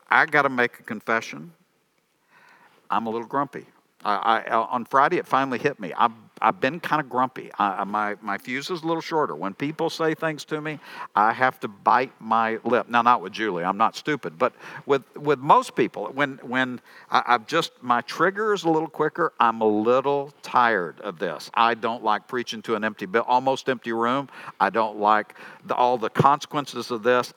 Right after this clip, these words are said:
I hate Facebook, where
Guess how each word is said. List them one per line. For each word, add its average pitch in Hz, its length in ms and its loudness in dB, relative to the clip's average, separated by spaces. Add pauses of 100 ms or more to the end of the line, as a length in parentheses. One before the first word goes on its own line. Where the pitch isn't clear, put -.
I 113 220 6
hate 165 520 0
Facebook, 147 760 -2 (400)
where 139 220 4